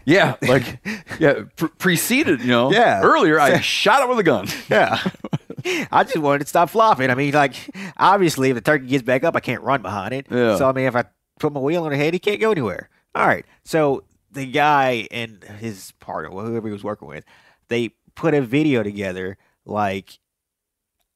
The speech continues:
Speaker 2: I had, um, it was, it wasn't even, it, it was that for a producer and editor, video sucked so bad. Like, a six-year-old could have did better.
Speaker 1: Okay.
Speaker 2: Like, they had video, like, the B-roll is, like, me looking at the turkey, like, fanning it out,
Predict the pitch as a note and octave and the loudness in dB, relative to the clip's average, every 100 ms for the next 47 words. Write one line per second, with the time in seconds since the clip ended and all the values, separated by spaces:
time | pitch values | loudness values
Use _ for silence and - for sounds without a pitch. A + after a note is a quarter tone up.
0 | _ A#2 B2+ A#2 G#2+ G#2 G2+ F#2 F2+ F2 | _ -4 -2 -2 -2 -4 -6 -10 -16 -20
1 | _ _ C#3 D#3 C#3+ _ - F3 A#3 B3 | _ _ -6 -4 -4 _ -2 2 2 2
2 | B3+ A3 D3+ - C3+ - A3 A3 C#3+ - | 0 -2 -4 -6 -8 -6 -4 -4 -6 -12
3 | - D#3 - _ _ _ - - F#3 C#3 | -14 -14 -14 _ _ _ -16 -6 -4 -4
4 | - D#3 C3 G#3 G3+ D3 B2 C3+ F#3 C#3 | -6 -6 -2 -4 -2 -4 -4 -4 -2 -2
5 | A2+ E3+ G3 A#2+ - - F3 - F3+ E3+ | -4 -4 -4 -4 -4 -4 -4 -4 -8 -2
6 | F3+ C#3+ F#2+ G2 - _ _ C#3+ C#3+ A#2+ | 0 0 -2 -10 -18 _ _ -2 -2 -2
7 | C3 - G#3 - E3 B2+ - G#2+ G#2 F#2+ | -6 -2 -2 0 -2 -2 -2 -6 -8 -6
8 | F2 C#2+ - _ - B2 G2 C3 C#3 - | -10 -12 -16 _ 0 2 2 2 0 -2
9 | D3+ D3 E3+ D#3 C3 D#3+ E3 D3+ B2+ A2 | -6 0 0 0 0 2 2 2 0 -2
10 | A2+ D3+ D3+ D3 C#3+ B2 A2+ G#2 A2 G#2 | -2 0 0 0 0 0 -2 -4 -8 -10
11 | - _ A#2+ E3+ F3+ D#3+ C#3 - D3+ D3 | -14 _ 0 2 2 -2 -4 -4 -2 -2
12 | - D3 C3+ F2 - D3+ D3+ D3 B2+ B2 | -2 -2 -2 -4 -6 -2 -2 -2 -2 -2
13 | C3 B2+ B2+ A2+ | 0 2 2 -2